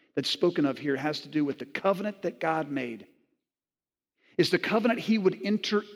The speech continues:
into with his people, in which there was a relationship that was developed, and there were, there, there were requirements on both ends of this relationship.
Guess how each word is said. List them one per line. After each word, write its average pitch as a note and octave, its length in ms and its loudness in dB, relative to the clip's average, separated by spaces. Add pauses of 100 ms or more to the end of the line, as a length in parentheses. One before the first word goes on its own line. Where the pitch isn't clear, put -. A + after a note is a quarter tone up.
into A3 600 4
with E3+ 160 4
his D#3+ 220 -2
people, D3 400 -2
in B2+ 100 2
which D3 240 2 (280)
there E3+ 80 8
was D3+ 140 6
a D3+ 60 8
relationship F3 840 4
that F3+ 120 2
was - 140 -4
developed, D#3+ 480 0
and D3 100 2
there D3+ 80 4
were, D3 220 0 (460)
there, E3 180 4
there E3 120 6
were D3+ 120 8
requirements G3 720 2
on D#3 200 4
both F#3+ 460 4
ends G3 280 2
of E3 100 2
this F3 180 0
relationship. E3 720 -2